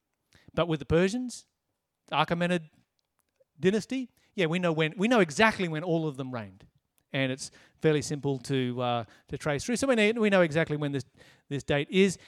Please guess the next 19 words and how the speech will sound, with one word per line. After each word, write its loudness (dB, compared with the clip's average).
It 8
is 8
called 8
the 2
completion -2
of -8
the -2
decree. 2
In -4
the 0
Bible, 6
it 2
is 4
called 4
the -2
decree 4
of 0
God, 8
and 4